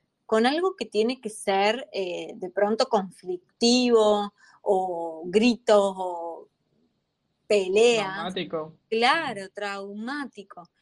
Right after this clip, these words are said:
Speaker 1: Y en realidad uno puede poner límites de una manera asertiva, pero también amorosa, ¿no? Asertiva
Speaker 2: Sí.
Speaker 1: desde el punto de vista de que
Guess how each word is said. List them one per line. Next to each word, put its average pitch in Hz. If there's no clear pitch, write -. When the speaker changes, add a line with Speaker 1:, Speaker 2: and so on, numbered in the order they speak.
Speaker 1:
Y 247
en 254
realidad 262
uno 285
puede 269
poner 208
límites 254
de 254
una 214
manera 175
asertiva, 214
pero 214
también 202
amorosa, 185
¿no? 214
Asertiva 226
Speaker 2:
Sí. 320
Speaker 1:
desde 208
el 196
punto 240
de 208
vista 202
de 220
que -